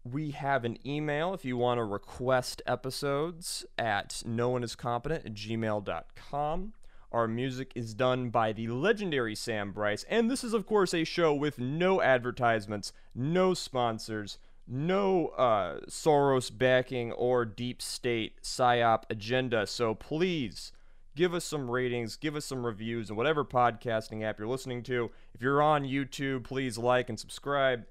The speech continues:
Feel free to ask us questions in the comment section.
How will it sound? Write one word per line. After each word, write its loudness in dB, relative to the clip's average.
Feel -2
free -2
to 0
ask 2
us -10
questions 0
in -6
the -6
comment -4
section. -2